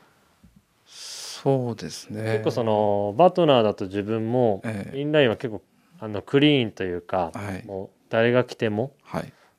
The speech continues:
Speaker 2: で、より洗練されたイメージのアイテムが強いかな。で、まあ、うちの別注、そのインラインをちょっとリブをつけたりと、
Speaker 1: はい。
Speaker 2: ちょっとクラシックな、まあ、その見え方に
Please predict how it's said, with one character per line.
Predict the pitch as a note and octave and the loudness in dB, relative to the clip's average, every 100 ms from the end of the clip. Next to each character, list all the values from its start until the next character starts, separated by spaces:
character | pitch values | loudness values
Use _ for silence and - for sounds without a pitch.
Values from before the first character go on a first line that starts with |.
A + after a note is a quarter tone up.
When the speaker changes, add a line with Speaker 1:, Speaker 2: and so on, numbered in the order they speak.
| B2 | 0
Speaker 2:
で、 | C3 C3 C3 C3 C3 C3 | 4 6 6 6 6 6
よ | B2 B2 | 6 6
り | B2+ C3 C#3 - _ _ _ | 4 4 2 -6 _ _ _
洗 | - - B2+ | -10 -2 0
練 | B2 | 2
さ | A#2 A#2+ | 0 0
れ | A2 | 0
た | A2 G2+ - _ _ _ _ _ _ _ _ - | 0 -2 -4 _ _ _ _ _ _ _ _ -6
イ | B2 | 0
メ | C3 B2 | 2 2
ー | |
ジ | G#2 | 0
の | G2+ G2 | -2 0
ア | G2+ | -2
イ | |
テ | - | -6
ム | G#2 | -8
が | G2+ F#2+ | -6 -8
強 | - A2+ | -2 -2
い | G#2 | -2
か | - | -4
な。 | F#2 F#2 F2 A2 | -8 -6 -8 0
で、 | D3+ B2 - - - - | 2 2 -4 -20 -20 -6
ま | - | 4
あ、 | D#3 | 6
う | |
ち | D3+ | 8
の | F#3 | 6
別 | E3 E3+ | 6 4
注、 | - E3+ E3+ E3+ | 6 4 4 2
そ | D3+ | 4
の | C#3+ | 6
イ | |
ン | D3+ | 6
ラ | E3 D#3 | 8 8
イ | |
ン | C#3 | 8
を | |
ち | C#3+ | 6
ょ | |
っ | B2+ | 4
と | |
リ | G#2 G#2+ | 4 4
ブ | A2+ A#2+ | 6 6
を | A#2+ | 6
つ | - | 2
け | - A2+ | -2 0
た | F#2 | -2
り | E2+ | -4
と、 | - G2+ F#2 E2+ | -4 0 0 -2
Speaker 1:
は | - G#2 | -6 -6
い。 | |
Speaker 2:
ち | F2+ | -6
ょ | |
っ | D#3 | -10
と | |
ク | - C3 | -4 0
ラ | C3+ | 0
シ | D#3 | -2
ッ | D3+ | -6
ク | - | -4
な、 | D#3 F#3+ D#3+ - _ _ - - - - - _ _ - | 0 0 -2 -8 _ _ -20 -20 -20 -20 -20 _ _ 4
ま | E3 | 6
あ、 | B2+ | 6
そ | A#2+ | 4
の | G#2+ G2+ G2 G2+ | 2 4 4 2
見 | G#2 A2+ | 2 2
え | A2 | 2
方 | A#2 - | 2 0
に | E2+ F2 | -6 -10